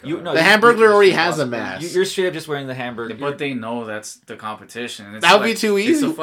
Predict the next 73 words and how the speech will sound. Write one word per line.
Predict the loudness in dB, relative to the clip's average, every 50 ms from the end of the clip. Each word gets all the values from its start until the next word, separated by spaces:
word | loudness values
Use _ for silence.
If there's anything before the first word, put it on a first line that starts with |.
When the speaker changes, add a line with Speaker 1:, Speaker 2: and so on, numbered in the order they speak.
| 2 4 4
Speaker 3:
be | 4
Speaker 2:
fighting | 6
Speaker 3:
hard, | 6 6 6 6 4 2 2 2
Speaker 2:
thing. | 0 0
Speaker 1:
So | -2
Speaker 3:
huh? | -2
Speaker 1:
he, | -4 -6
so | -6 -6 -6
he's | -6 -6
sneaking | -10 -14 -16 -18 -14 -12 -10
around. | -8 -8 -8 -8 -8 -10 -12 -10
So | -8 -6
I, | -6 -6 -6 -10
I'm | -12 -12
just | -12 -12 -10
gonna | -10 -12 -8
say, | -6 -6 -4 -4 -6
like, | -6 -10 -10 -12 -14
forget | _ _ -12 -8 -8 -8
it. | -8 -8
He's | -10 -10
not | -12 -12
gonna | -10 -12
be | -14 -14 -10
hiding | -10 -8 -8 -10 -12
in | -14
plain | -14 -14 -14 -14
sight | -10 -10 -8 -6
or |
Speaker 3:
So | -2 -2
it's | -2 -2 -2
Speaker 1:
nothing |
Speaker 3:
just | 0 0
Speaker 1:
like | 0 0
Speaker 3:
like | 0
Speaker 1:
that. | -2
Speaker 3:
Snake, | -4 -4 -4 -2 -2
where | -2 -2
it |
doesn't | -2 -2 -2 -2 -2
matter | -2 -2 -2 -2 -2
what | -4 -4 -4
you | -4 -4
look | -4 -4
like. | -6 -8 -8
They | -6 -4
Speaker 2:
But | -2
Speaker 3:
know | 0 0
Speaker 2:
come | 0 0
Speaker 3:
what | 0 0
Speaker 2:
on, | -2 -2
Speaker 3:
Snake | -2 -2
Speaker 2:
like, | 0 2
Speaker 1:
You're | 2 2
gonna | 2
Speaker 3:
is. | 2
Speaker 1:
be | 0 0
Speaker 2:
if | 0
Speaker 1:
like | 0 -2
Sam | -2 -4 -4 -4 -6
Fisher. | -6 -6 -6 -6 -6 -8 -10 -10
You're | -8 -6
Speaker 2:
but | -4 -4
Speaker 1:
gonna | -4 -4
Speaker 2:
if | -4
Speaker 1:
be | -6
Speaker 2:
I'm | -6 -8
Speaker 1:
sneaking | -8 -10 -14 -14 -14 -14 -12
around. | -12 -10 -10 -10 -8 -8
Speaker 2:
Go | -10
ahead, | -10 -10 -12 -16 -18 -20
go | -20
ahead. | -20 -20 -20